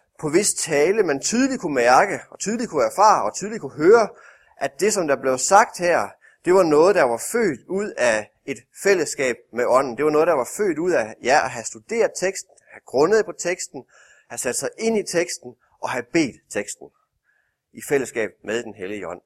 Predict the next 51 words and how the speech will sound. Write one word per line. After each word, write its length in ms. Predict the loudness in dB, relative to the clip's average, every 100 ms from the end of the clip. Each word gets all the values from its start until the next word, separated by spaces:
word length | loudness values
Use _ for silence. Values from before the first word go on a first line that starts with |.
| _
Og 80 | -8
hvis 160 | -6
man 120 | -6
kunne 140 | -8 0
mærke 240 | 2 2
det 120 | -2 -6
på 120 | -6
en 80 | -8
person, 420 | -6 -4 -4 -4
så 160 | -2
var 100 | -2
den 180 | -2 -4
her 140 | -6 -8
person 340 | -8 -10 -10 _
en 80 | -14
teolog. 400 | -8 -6 -6 -8 _ _ _ -6
Så 60 |
det 80 | 2
var 80 | 2
en 80 | 4
god 180 | 0 0
tid. 260 | -4 -4 -10 _ _ _ _ _ _ _ _ _ -20 -20 -2
Den 140 | 0
tid 240 | 0 2 4
er 60 |
ikke 180 | 4 6
ophørt, 340 | 4 4 0 -2
for 80 | 0
selvom 200 | 2 4
man 140 | 2
kan 80 | -4
sige, 160 | -4 -6
at 80 |
teologi 440 | -4 -8 -6 -8 -10
på 120 | -8
i 140 | -8
dag 260 | -2 0 0 -6 _ -12
har 160 | -10
fået 160 | -12 -6
taget 160 | -2 -2
en 60 |
eller 100 | -2
anden 180 | -4 -4
akademisk 520 | -8 -6 -6 -6 -6
form, 260 | -2 0 -2 _ _
så 80 | -2
er 40 | -2
det 100 | 0
stadigvæk 400 | 4 4 4 -2
det 140 | -4 0
her, 280 | 0 0